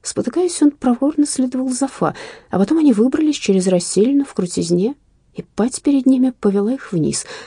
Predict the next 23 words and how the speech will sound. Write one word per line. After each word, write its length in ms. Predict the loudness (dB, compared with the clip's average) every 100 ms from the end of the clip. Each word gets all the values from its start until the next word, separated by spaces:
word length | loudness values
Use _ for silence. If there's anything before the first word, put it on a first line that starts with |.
| -16
а 80 | -4
там 140 | -2 2
другая 400 | 2 2 0 0
расселина 640 | -4 -4 -2 -2 -4 -8 -12 _
тянулась 380 | -2 0 0 0
к 140 | -4
долине. 460 | -2 -4 -4 -10 -20 _ _ _ _ -12
Он 80 | -10
побежал 360 | -8 -8 -8
за 180 | -8 -10
Фа 340 | -10 -4 -2 -4 -10 -20 -12
и 60 | -8
стал 240 | -2 -2
с 80 | -2
трудом 340 | 0 0 0 -4
спускаться. 680 | -10 -10 -8 -12 -10 -12 -14 _ _ _ _ _ _ _
Вдруг 380 | -20 -16 -12 -8
он 100 | -8
упал 340 | -6 -6 -6 -6
и 40 |
покатился 600 | -8 -6 -4 -4 -2 -4
вниз, 280 | -4 -6 -6
перекувырнулся, 880 | -6 -6 -4 -4 0 0 -2 -4